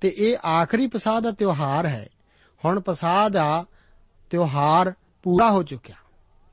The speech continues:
ਆਪਾਂ ਜੋ ਵੀ ਕੁਝ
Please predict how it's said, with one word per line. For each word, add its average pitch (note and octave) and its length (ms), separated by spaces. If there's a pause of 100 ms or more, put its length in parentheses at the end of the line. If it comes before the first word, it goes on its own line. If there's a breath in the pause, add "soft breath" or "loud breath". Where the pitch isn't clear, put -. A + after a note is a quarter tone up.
(800 soft breath)
ਆਪਾਂ G3 440
ਜੋ G3+ 640
ਵੀ A#3+ 160
ਕੁਝ A3 300